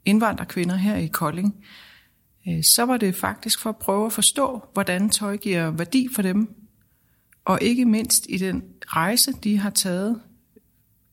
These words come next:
både fysisk fra et andet land og her til, øh, lige præcis Kolding, men også mentalt i forhold til,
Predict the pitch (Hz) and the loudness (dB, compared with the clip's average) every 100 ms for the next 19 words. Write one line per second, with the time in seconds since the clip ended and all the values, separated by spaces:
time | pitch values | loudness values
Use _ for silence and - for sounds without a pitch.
0 | - 175 156 - 214 214 208 190 - 160 | 2 4 4 2 0 0 0 0 0 0
1 | 143 135 - 165 165 214 190 202 214 - | 0 0 -4 -2 0 2 0 -4 -8 -4
2 | 160 143 165 151 - - 147 139 139 135 | -2 0 -2 -4 0 0 0 -4 -4 -2
3 | 151 160 170 - 143 - 170 208 269 - | -4 -4 -2 -2 -2 -2 -2 -2 -4 -10
4 | _ _ - - _ _ _ _ _ - | _ _ -20 -20 _ _ _ _ _ 0
5 | 202 190 208 - 226 208 254 247 214 190 | 2 2 2 0 0 0 -2 -4 -6 -6
6 | - 208 214 220 - 208 214 | -2 -2 -2 0 0 0 -2